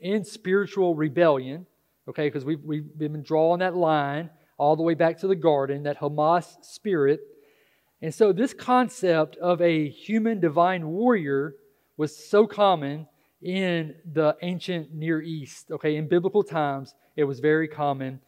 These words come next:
Uh, like I told you earlier, Gilgamesh, uh, was one of those in, in, the, in their mythology. Uh, we see that over and over. But, um, but also, I wanna make note, um, of Nimrod.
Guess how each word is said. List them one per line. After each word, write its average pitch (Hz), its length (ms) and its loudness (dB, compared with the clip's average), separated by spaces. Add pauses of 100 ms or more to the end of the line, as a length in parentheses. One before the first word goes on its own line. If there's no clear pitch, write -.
(300)
Uh, 135 220 0
like 143 160 2
I 156 40 -2
told 147 220 -2
you 147 80 -6
earlier, 147 280 -4
Gilgamesh, 139 840 -4 (320)
uh, 131 180 0
was 135 220 -4
one 147 140 -6
of 135 80 -6
those 139 340 -2
in, 139 160 -10
in, 135 260 -12
the, 127 240 -6
in 143 120 -10
their 147 160 4
mythology. 139 840 -2 (240)
Uh, 135 220 -2
we 156 100 0
see 214 200 -4
that 175 120 4
over 170 240 2
and 185 80 -2
over. 151 360 0 (1080)
But, 165 140 6
um, 160 340 0 (140)
but 175 100 2
also, 208 400 6
I 175 80 2
wanna 185 180 2
make 170 200 2
note, 175 380 2 (380)
um, 156 580 -2 (1700)
of 175 160 0
Nimrod. 160 680 2